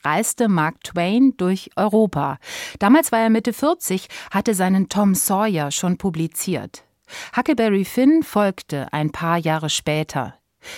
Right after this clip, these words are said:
Dazwischen machte er Urlaub. Und dafür nahm er sich richtig viel Zeit. Er bereiste Deutschland und die Schweiz, Frankreich und Italien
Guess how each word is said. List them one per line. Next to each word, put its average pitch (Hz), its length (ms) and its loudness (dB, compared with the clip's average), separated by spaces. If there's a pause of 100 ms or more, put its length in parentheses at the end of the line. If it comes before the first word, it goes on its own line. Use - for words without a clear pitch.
(140)
Dazwischen 269 760 4
machte 170 400 -2
er 170 380 -2 (180)
Urlaub. 139 580 -2 (360)
Und 202 160 2
dafür 262 220 4
nahm 208 180 6
er 196 100 4
sich 175 220 -4
richtig 214 340 -4
viel 160 240 0
Zeit. - 480 -8 (300)
Er 185 100 0
bereiste 190 560 2
Deutschland 262 640 2
und 175 160 -4
die 147 80 -2
Schweiz, 180 680 -2 (280)
Frankreich 180 680 0
und 175 160 0
Italien 208 840 -2